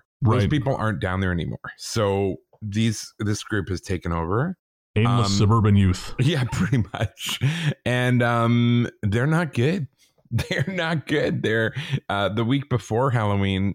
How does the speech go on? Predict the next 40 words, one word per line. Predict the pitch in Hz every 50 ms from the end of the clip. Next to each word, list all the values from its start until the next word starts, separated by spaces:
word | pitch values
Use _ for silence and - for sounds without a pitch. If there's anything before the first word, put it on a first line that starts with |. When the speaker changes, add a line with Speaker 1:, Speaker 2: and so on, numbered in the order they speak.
| - -
Speaker 1:
uh, | 95
I | 92 92 92 92 92
think | - 95 - 92
I | 87
told | 92 104 117 107
you | 92
about | 87 90 85
getting | - 90 92 87
caught | - - - 92 90
up | 90 87 -
in | 92 90
that | 87 - - -
big | - 92 85 80 78 -
street | - - - - - 101 127 - - -
fight | 90 85 - -
downtown. | - - 87 87 - - 82 85 90 110 - _ _ _ _ _ _
Speaker 2:
You | - 156 143
know, | 151 - 143
it's | 135 -
funny | - - 170 180
you | 165 139
bring | 123 135 131 127
up | 131 127 -
the | 95 92 98 98 95 98 - -
mega | 101 110 127 131 143
brawl | 107 104 104 87 82 87 - -
that | 107 92 -
you | 101
managed | 98 95 95 92 -
to | - 98
get, | 104 95
find | - 104 104 101
yourself | 98 98 - 110 104 120
Speaker 1:
Mm-hmm. | 101 - -
Speaker 2:
embroiled | - - 135 110 92
in | 90 90 92 87 -
a |
little | 98 98 95 92
while | 92 90 92
ago, | 92 90 87 90 101